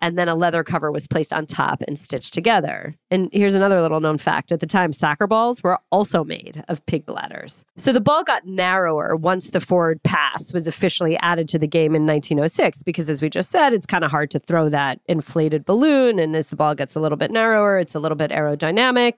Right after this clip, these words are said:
But I will say this, the ball shape wasn't actually standardized, Mike, until nineteen thirty, when the National Football League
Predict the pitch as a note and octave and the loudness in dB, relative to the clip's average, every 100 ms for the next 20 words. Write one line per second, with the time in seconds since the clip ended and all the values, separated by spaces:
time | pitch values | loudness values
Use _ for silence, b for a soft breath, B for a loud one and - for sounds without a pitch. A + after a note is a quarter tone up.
0 | _ G#3+ G#3+ A#3+ G#3+ G#3+ F#3+ F#3 G3 G#3 | _ 4 4 4 2 2 0 0 0 2
1 | - F3+ F3+ F3 F3+ D3+ E3 - E3 - | 0 0 0 0 -2 -2 -2 -2 -2 -2
2 | - D#3+ F3 G3+ A3 A3+ A#3+ B3+ - F3+ | 0 2 2 2 0 0 0 0 -2 -8
3 | - D3+ D3+ E3 E3+ F#3+ - - E3 D#3+ | -6 -4 -2 0 0 0 -8 -10 -8 -8
4 | - - F#3 F3 C#3+ - D#3+ E3 b b | -4 2 2 2 -2 -6 -8 -10 b b
5 | b E3+ E3 D#3+ D#3+ D#3 D3+ D3 D#3+ C#3+ | b -6 -4 -2 0 0 0 -2 -6 -6
6 | - F3+ - D3+ D3+ D#3 D3 | -2 -4 0 -2 -2 -4 -8